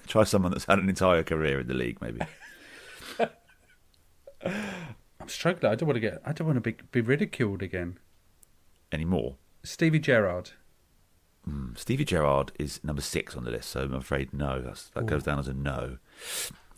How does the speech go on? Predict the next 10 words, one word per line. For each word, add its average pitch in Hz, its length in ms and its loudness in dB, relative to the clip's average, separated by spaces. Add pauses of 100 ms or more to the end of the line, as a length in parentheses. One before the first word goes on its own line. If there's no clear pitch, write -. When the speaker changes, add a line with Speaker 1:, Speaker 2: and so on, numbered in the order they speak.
Speaker 1:
We're 73 100 0
looking 71 160 -2
for 69 60 -8
the - 100 -8
top - 200 -4
five. 57 720 -6
Stevie 76 280 -2
G 76 180 0
has 69 180 -4
ninety-two. 69 760 -4